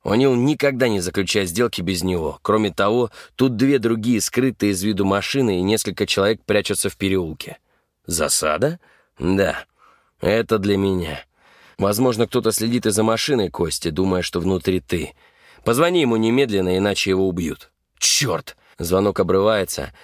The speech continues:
я продолжаю наблюдать за мужчинами. В какой-то момент О'Нил достаёт свой телефон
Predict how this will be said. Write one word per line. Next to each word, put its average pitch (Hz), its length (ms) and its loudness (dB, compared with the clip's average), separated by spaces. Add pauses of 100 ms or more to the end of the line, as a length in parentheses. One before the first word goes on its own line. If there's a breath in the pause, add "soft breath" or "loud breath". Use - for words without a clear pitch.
(100 soft breath)
я 85 180 2
продолжаю 90 500 2
наблюдать 87 420 0
за 85 80 -2
мужчинами. 82 640 -4 (560 soft breath)
В - 80 -14
какой-то 131 320 0
момент 131 420 2
О'Нил 101 260 2
достаёт 98 480 0
свой 92 140 -4
телефон 110 540 0